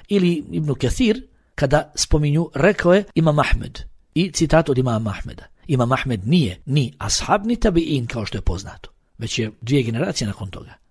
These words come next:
Znači, ajeti Kur'ana i rivajeti predaje. Predaje koje su hadisi ili ti govor ashaba, tabi'ina i tako dalje.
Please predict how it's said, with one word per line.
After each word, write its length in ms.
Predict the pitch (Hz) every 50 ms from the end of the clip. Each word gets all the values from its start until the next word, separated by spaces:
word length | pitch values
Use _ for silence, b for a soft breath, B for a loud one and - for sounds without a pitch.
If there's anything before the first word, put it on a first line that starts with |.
| _ _ _ b b b b b
Znači, 240 | 120 117 - - -
ajeti 300 | - 131 147 127 - -
Kur'ana 500 | - - 120 - - - 196 247 254 247 -
i 200 | 233 254 277 - -
rivajeti 600 | 135 135 135 117 110 120 143 147 135 131 - 147
predaje. 640 | 139 - 107 92 82 71 90 95 98 98 87 - - - - _ _
Predaje 300 | - 98 92 - 175 190
koje 180 | - 131 110
su 120 | - - 113
hadisi 440 | - - - 123 165 160 - 156
ili 180 | 139 127 143 147
ti 100 | - 143
govor 220 | 135 131 127 131
ashaba, 340 | - 107 - - 123 120 117
tabi'ina 340 | - - 98 98 107 113 117
i 40 | -
tako 240 | - - - - 71
dalje. 200 | - - -